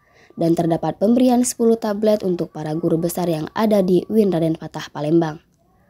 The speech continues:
Profesor Doktor Nyayu Khadijah, S A G, M Si, selaku Rektor uin Raden Fatah Palembang,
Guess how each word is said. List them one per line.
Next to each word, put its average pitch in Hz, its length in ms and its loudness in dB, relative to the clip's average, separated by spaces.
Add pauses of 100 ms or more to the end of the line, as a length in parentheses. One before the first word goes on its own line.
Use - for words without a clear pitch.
(500)
Profesor 240 560 2
Doktor 180 480 0
Nyayu 170 360 4
Khadijah, 170 520 -2
S - 240 -8
A 170 160 -6
G, 170 120 -2
M 160 200 -4 (160)
Si, 220 400 -4 (320)
selaku 247 480 2
Rektor 196 400 -2
uin 190 240 2
Raden 170 280 0
Fatah 165 320 -10
Palembang, 170 600 0